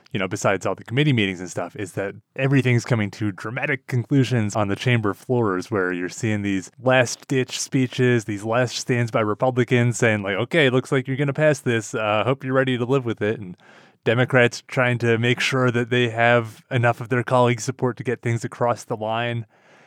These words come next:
Like we were kinda talking about a little earlier, it seems like a lot of the big stuff is, despite a ton of amendments and some resistance and some question marks, a lot of the big stuff does look like it'll get done in some form this year. What have you thought about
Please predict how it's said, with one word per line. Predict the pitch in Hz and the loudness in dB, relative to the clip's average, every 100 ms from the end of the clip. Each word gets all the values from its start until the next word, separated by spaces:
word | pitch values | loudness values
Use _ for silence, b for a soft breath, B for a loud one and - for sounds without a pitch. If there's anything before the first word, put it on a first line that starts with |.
| b b - | b b -8
Like | 147 180 190 | 0 0 0
we | |
were | 185 147 | -2 0
kinda | 175 170 | 0 0
talking | 160 139 | 0 2
about | 139 | 2
a | 123 | 4
little | 117 113 | 2 2
earlier, | 135 151 110 | 2 4 2
it | 107 | 0
seems | - 170 180 - | -2 0 0 0
like | 127 117 | -2 -2
a | 110 | -6
lot | 117 135 | -6 -4
of | |
the | 120 | -2
big | 120 107 | -2 0
stuff | 120 110 - | 2 2 -2
is, | 131 131 127 117 113 - - | -2 4 4 2 -4 -18 -14
despite | 110 123 113 | -8 -6 -2
a | |
ton | 120 113 | -2 -2
of | |
amendments | 95 123 139 135 123 - | 0 0 2 2 0 -4
and | 95 | -8
some | - 95 90 101 | -6 -8 -8 -8
resistance | 110 139 - 123 117 | -4 -2 0 -2 -2
and | 95 | -12
some | - 95 92 90 - | -14 -14 -16 -16 -4
question | 151 135 131 | -2 -2 -4
marks, | 120 117 - _ b b - | -2 -4 -6 _ b b 0
a | |
lot | 175 214 | 2 4
of | |
the | |
big | 147 135 | 0 2
stuff | 127 101 | 2 2
does | 135 120 107 | 2 0 0
look | 113 - | -4 -2
like | 104 | -4
it'll | 104 98 | -2 -4
get | 92 101 87 | -2 -4 0
done | 104 101 | 0 0
in | 92 87 | -2 -8
some | - - 110 101 | -10 0 0 0
form | 90 - 101 90 | -6 -2 -2 -2
this | 92 95 - | -6 -10 -8
year. | 98 | -8
What | 113 - | -6 -6
have | 226 - | -6 -6
you | 190 | -6
thought | - 147 | -2 -2
about | - 127 110 101 | -2 0 0 0